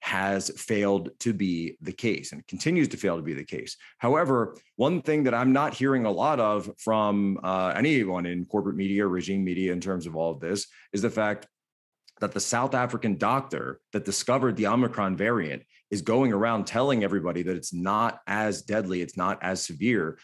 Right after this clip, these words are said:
as previous variants. That seems like it should be a good thing. Like, you don't have to worry about this vac-, this, uh, this strain as much. That being said, we're not hearing that because, of course, there's no incentive for anyone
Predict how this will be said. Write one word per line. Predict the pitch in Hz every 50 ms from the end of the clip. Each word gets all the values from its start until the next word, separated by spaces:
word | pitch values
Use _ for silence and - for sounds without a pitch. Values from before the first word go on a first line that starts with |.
| - _
as | - 95 95
previous | - - - 107 101 92 98 85 -
variants. | 82 95 110 117 98 78 - - -
That | - 110 113 - -
seems | - - - 131 139 147 117 113
like | - 92 -
it | 101 -
should | - - 113 117 98
be | 85 101 101
a | 87
good | 76 71 107 104 87 -
thing. | - - 139 147 113 85
Like, | 62 - - -
you | - 78
don't | 80
have | 80
to | 78 85
worry | 90 95
about | 92 85
this | 82 95 -
vac-, | 90 90 90 - -
this, | - 90 87 - -
uh, | 90 85 82
this | 76 80 90
strain | - - 101 117 127 113
as | 90 -
much. | - - - - - - _ - - - - - _ _ -
That | 92 92
being | 104 101 98 98
said, | - 147 156 156 151 147 127 123 - - _ _ _ _ _ _
we're | 101 117 127
not | 127 123 120 107
hearing | - 110 110 110 110
that | 104 101 101 95 -
because, | - 98 - 98 98
of | 98 -
course, | - 208 208 180 127 104 87 - - - - - _ _ _ _ _
there's | - 85 82 -
no | 92 92 90 85 85 85 85 80 - - _
incentive | - - - - - 131 127 107 69 64 71 - - _
for | - -
anyone | 113 131 113 76 - - - - 87